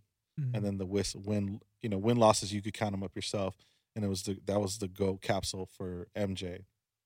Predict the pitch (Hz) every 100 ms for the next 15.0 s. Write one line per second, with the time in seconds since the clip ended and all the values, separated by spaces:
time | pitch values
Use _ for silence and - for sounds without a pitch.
0 | _ _ _ _ - - _ _ _ -
1 | - 123 107 - 104 98 92 104 90 104
2 | 98 92 92 90 95 90 95 92 92 92
3 | 87 - _ _ _ _ 104 98 95 92
4 | 95 87 - 92 92 90 90 90 90 90
5 | 87 92 82 92 _ _ _ _ _ _
6 | _ _ 110 101 101 - - 151 175 120
7 | 107 98 92 - - _ - 151 143 101
8 | 98 _ _ _ _ - 123 254 - 113
9 | 98 104 101 - _ _ _ _ - 127
10 | 135 123 104 104 107 120 - 113 - 107
11 | 101 95 92 - 131 110 _ _ - 101
12 | 110 _ _ _ _ _ _ _ 117 113
13 | 101 98 98 _ _ _ _ 117 127 170
14 | 170 151 117 123 139 120 113 101 98